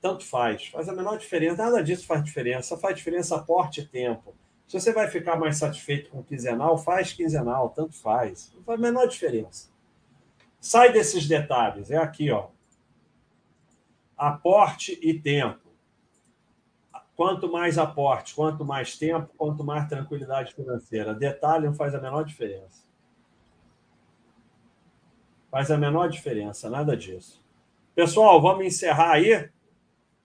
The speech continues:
Nove horas, tem que fazer musculação.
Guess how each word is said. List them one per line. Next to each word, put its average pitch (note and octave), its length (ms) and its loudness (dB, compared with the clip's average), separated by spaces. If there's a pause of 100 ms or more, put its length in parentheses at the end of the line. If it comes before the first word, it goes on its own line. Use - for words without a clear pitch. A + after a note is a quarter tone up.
(340)
Nove D#3+ 340 2
horas, G3+ 680 2 (360)
tem E3+ 140 2
que E3+ 60 -10
fazer E3 280 -2
musculação. E3+ 840 -2